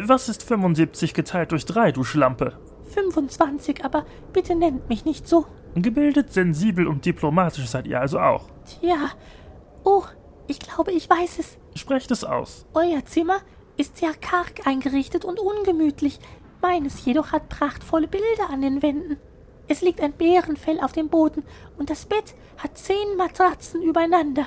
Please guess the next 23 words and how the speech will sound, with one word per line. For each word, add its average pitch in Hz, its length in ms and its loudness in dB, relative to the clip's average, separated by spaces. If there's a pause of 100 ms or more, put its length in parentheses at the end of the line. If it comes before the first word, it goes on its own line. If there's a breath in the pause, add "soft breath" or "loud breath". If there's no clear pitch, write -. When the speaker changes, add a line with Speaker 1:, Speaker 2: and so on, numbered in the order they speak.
Speaker 1:
Äh, 139 320 -2
ja? 240 380 2 (180)
Speaker 2:
Eine 294 160 -4
Prinzessin 277 640 -4
muss 302 220 -4
mitfühlend 339 640 4
sein 254 200 -2 (300 loud breath)
und 320 160 -4
sich - 160 -8
für 381 100 -2
die 403 120 0
ärmer 370 340 2
Gestellten 370 500 -2
einsetzen. 392 680 -4 (680 loud breath)
Ich - 160 -8
tausche 381 400 0
daher 311 400 2
mein 320 280 -2
Zimmer 294 400 0 (240 loud breath)
mit - 100 -2
dem 359 140 0
euren. 269 500 4 (160)
Speaker 1:
Oh. 240 300 2